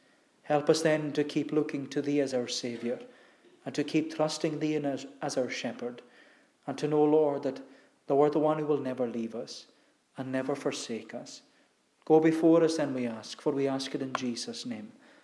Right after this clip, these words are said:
and for his sake. Amen. We shall conclude by singing the concluding words of this psalm.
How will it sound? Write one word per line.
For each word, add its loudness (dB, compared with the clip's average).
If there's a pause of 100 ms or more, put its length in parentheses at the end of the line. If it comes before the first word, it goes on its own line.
(200)
and -8
for -4
his -10
sake. -12 (680)
Amen. -14 (4000)
We 6
shall 4
conclude 4
by 6
singing 0
the 2
concluding 4
words 4
of 2
this 0
psalm. 0